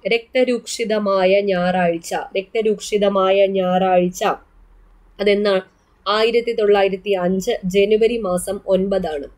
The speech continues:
ആയിരത്തി തൊള്ളായിരത്തി അഞ്ച് ജനുവരി ഒൻപത്. രാഷ്ട്രീയ അവകാശങ്ങളും സാമ്പത്തിക പരിഷ്കാരങ്ങളും ആവശ്യപ്പെട്ട്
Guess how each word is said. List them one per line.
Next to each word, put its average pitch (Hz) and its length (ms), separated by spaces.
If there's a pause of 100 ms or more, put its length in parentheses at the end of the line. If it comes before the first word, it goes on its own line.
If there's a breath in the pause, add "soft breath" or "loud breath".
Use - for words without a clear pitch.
(120)
ആയിരത്തി 190 260
തൊള്ളായിരത്തി 196 380
അഞ്ച് 190 240
ജനുവരി 196 600
ഒൻപത്. 180 420 (480 soft breath)
രാഷ്ട്രീയ 254 460
അവകാശങ്ങളും 208 840
സാമ്പത്തിക 220 640
പരിഷ്കാരങ്ങളും 214 960
ആവശ്യപ്പെട്ട് 190 720